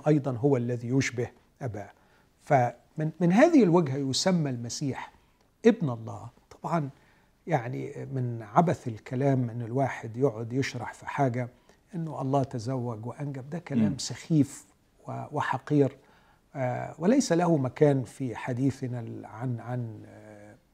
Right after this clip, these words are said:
Speaker 1: عن المسيحية، يعني.
Speaker 2: مم.
Speaker 1: آه، فالله روح، لكن الله الذي هو روح هو على فكرة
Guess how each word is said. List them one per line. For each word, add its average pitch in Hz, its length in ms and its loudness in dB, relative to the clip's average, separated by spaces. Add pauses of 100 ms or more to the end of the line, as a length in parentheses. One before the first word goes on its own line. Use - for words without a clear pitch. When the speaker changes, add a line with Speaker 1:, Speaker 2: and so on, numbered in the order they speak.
Speaker 1:
عن 160 120 4
المسيحية، 131 600 2
يعني. - 240 -20 (200)
Speaker 2:
مم. 90 60 -10 (680)
Speaker 1:
آه، 123 200 -8
فالله 170 440 8
روح، - 420 4 (680)
لكن 254 360 2
الله 170 380 6
الذي 139 440 2
هو 135 400 -2
روح 127 420 -10 (360)
هو 269 440 4 (200)
على 170 160 2
فكرة - 380 -6